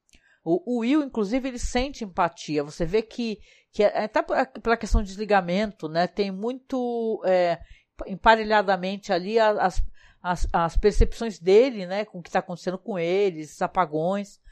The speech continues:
com o que tá acontecendo com essa pessoa que tá matando,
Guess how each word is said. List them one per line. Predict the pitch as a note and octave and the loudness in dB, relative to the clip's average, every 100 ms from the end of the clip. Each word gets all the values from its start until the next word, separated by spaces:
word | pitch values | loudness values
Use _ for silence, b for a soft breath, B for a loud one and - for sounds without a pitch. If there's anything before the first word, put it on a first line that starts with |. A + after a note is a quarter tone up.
| b b b | b b b
com | - | -12
o | G3+ | -4
que | |
tá | A#3+ | -2
acontecendo | A3+ G3 - A#3+ | -2 -4 -2 -2
com | - A#3 | 0 -2
essa | C4 D4 C#4+ | -2 -2 -4
pessoa | B3+ B3 - B3 B3 | -4 -6 0 2 2
que | B3 | 0
tá | B3 | -2
matando, | A#3+ C4 - A#3+ C#4+ A3 D3+ | 0 -2 -2 -2 -2 -6 -8